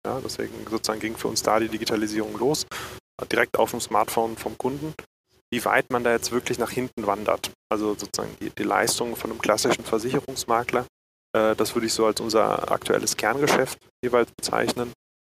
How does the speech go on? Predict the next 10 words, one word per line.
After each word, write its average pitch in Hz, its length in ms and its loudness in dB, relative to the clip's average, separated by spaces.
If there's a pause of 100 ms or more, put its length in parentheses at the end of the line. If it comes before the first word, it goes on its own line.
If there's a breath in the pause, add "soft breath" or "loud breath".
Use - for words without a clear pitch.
Ähm, 110 380 2
aber 110 260 6
wie 120 80 -2
man 127 160 4
sich 113 140 -2
von 113 120 0
da 98 100 6
aus 110 200 4
weiterentwickelt, 113 880 2 (180)
ähm, 110 280 2